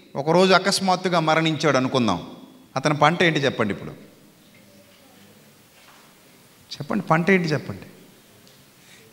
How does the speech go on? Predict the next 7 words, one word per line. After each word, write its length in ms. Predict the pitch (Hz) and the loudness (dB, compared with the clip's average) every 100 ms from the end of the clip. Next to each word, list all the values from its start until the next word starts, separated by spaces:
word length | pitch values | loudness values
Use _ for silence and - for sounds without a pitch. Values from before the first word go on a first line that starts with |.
| 131 | 2
ఏం 140 | 170 | 4
పంట 200 | 180 185 | 4 2
కోసాడు? 380 | 185 185 196 190 202 - - - - - - - - - - - - - - - | 2 0 0 -2 -8 -14 -20 -20 -20 -20 -20 -20 -20 -20 -20 -20 -20 -20 -14 -2
క్షయమైన 840 | - 156 165 165 165 170 247 339 - - - - - - 117 | 4 6 6 6 6 6 4 2 -6 -16 -18 -20 -20 -10 -8
పంట. 180 | 101 - - - - | -6 -10 -12 -14 0
ఏం 200 | 143 180 | 4 6
లేదా? 320 | 170 185 202 | 4 4 2